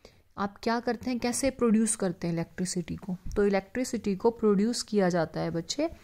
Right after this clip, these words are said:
बहुत स्पीड से पानी को क्या होता है, रोटेट, पानी जो होता है फ्लोइंग वाटर, अ, बहुत स्पीड में वाटर जो होता है वो फ्लो करता है, तैरता है। और या फिर स्टीम्स होती हैं, भाप होती है,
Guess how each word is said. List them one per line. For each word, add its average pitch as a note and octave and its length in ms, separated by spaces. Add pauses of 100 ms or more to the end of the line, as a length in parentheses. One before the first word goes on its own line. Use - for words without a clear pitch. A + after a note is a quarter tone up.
(800)
बहुत G3 480
स्पीड B3 440
से C4+ 200
पानी G3+ 440
को G3+ 160
क्या G3+ 180
होता F#3 280
है, A#3 240 (400)
रोटेट, G#3 580 (220)
पानी F#3 260
जो G#3 100
होता G3 180
है B3 40
फ्लोइंग G#3+ 400
वाटर, E3+ 360 (220)
अ, F3 160 (640)
बहुत F#3+ 360
स्पीड C4 460
में A3 260
वाटर F3 480
जो G#3+ 160
होता G#3 220
है A#3 60
वो C4 100
फ्लो A3+ 340
करता F3 340
है, F3 200
तैरता F#3 380
है। D#3+ 180 (640)
और A#3 240 (500)
या A3+ 140
फिर C4+ 180
स्टीम्स B3+ 600
होती F#3 260
हैं, F#3 140
भाप F3+ 360
होती F3 320
है, C4 200